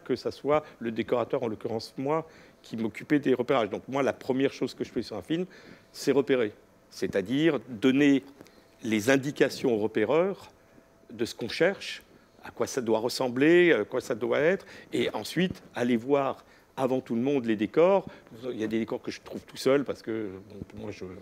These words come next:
j'ai l'habitude de repérer depuis des années, donc j'ai des habitudes visuelles où je travaille sur la carte, où je recherche, je, je cherche un paysage, je cherche sur une carte. Euh, il y a, il y a beaucoup de techno-, la, la, les,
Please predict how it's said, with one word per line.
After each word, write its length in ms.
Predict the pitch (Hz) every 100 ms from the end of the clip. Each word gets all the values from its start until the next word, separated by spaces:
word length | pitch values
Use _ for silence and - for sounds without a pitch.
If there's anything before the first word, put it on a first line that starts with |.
| 95 - - -
j'ai 100 | -
l'habitude 380 | 117 117 - 135
de 80 | 117
repérer 340 | 110 123 127
depuis 180 | 113 113
des 200 | 101 113
années, 220 | 131 147
donc 160 | 110 98
j'ai 220 | 104 95
des 180 | 95 90 - - - - _ -
habitudes 420 | 107 110 - 135
visuelles 480 | 113 104 107 127 147
où 60 | 117
je 60 |
travaille 200 | - 117
sur 140 | 101 101
la 100 | 101
carte, 440 | - 131 139 -
où 40 |
je 120 | 104 92
recherche, 400 | 101 117 113 - - -
je, 120 | -
je 220 | 127 - 110
cherche 280 | - -
un 60 | 110
paysage, 540 | - 110 104 139 160 127 113
je 140 | 107
cherche 280 | - 113 -
sur 180 | - 117
une 80 |
carte. 360 | 131 165 - - - - - -
Euh, 100 | 113 - 107 110
il 80 | 113
y 40 |
a, 100 | 107
il 60 | 120
y 60 |
a 60 | 104 101 101 -
beaucoup 320 | 127 123 -
de 320 | 123 117 113 113
techno-, 300 | 127 - 139
la, 160 | 131 131
la, 160 | 127
les, 480 | 123 131 135 117 110